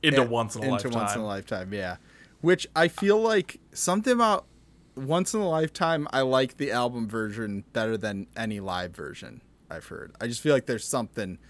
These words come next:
Speaker 2: where they captured the magic, but it is still really great in this.
Speaker 1: It's
Speaker 2: Um,
Speaker 1: that one feels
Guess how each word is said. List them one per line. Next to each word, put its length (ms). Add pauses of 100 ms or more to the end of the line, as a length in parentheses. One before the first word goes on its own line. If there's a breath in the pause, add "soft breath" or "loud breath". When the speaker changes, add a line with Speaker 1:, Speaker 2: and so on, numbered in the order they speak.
(280 soft breath)
Speaker 2:
where 180
they 100
captured 540
the 40
magic, 460
but 120
it 100
is 200
still 240
really 280
great 320 (160)
in 160
this. 260
Speaker 1:
It's 280
Speaker 2:
Um, 280 (400)
Speaker 1:
that 400
one 240
feels 1120